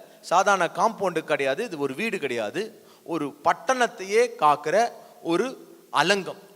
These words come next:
ஒரு வால் இருக்கிறது. அவங்க உள்ள போகவும் முடியாது, வெளியே வரவும் முடியாது.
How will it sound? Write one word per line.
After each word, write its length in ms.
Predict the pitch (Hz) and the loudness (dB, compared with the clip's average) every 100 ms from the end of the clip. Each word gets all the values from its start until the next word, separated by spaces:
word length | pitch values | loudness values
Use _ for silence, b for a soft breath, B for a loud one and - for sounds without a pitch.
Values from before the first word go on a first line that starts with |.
| _ - | _ -8
ஒரு 240 | 147 135 | -6 -2
வால் 400 | 123 226 277 - - | 6 8 8 2 -10
இருக்கிறது. 720 | 143 123 113 104 151 247 - b - | -12 -10 -10 -8 -6 -8 -10 b -12
அவங்க 220 | 147 139 | -8 -4
உள்ள 220 | 226 233 | 0 0
போகவும் 420 | - 180 196 220 | 0 -2 0 -2
முடியாது, 540 | 196 185 170 165 226 - | -2 2 2 2 -6 -2
வெளியே 260 | 175 170 180 | 0 0 0
வரவும் 360 | 143 156 170 | 2 2 0
முடியாது. 360 | 143 120 110 | -6 -8 -10